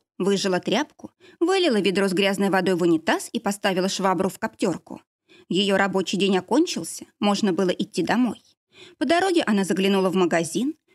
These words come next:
купила себе на ужин баночку икры. Нонна обожала икру с самого детства, когда она была для неё недоступна по причине крайней бедности.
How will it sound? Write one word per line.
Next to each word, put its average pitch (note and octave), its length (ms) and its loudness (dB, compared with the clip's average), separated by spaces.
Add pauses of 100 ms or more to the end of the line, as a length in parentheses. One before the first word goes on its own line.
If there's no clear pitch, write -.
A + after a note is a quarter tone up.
купила G#3 380 0
себе G3+ 240 -2
на F#3+ 180 2
ужин F#3+ 260 0
баночку F#3+ 440 0
икры. - 340 -2 (560)
Нонна F3+ 380 2
обожала A#3 500 0
икру - 300 -4
с - 60 -8
самого F3+ 360 0
детства, - 480 -6 (300)
когда F#3 340 0
она F#3+ 160 2
была F#3 220 2
для E3+ 100 0
неё F#3 180 4
недоступна F#3 680 0
по G3 100 -2
причине F#3 460 0
крайней E3+ 380 2
бедности. F3 640 -2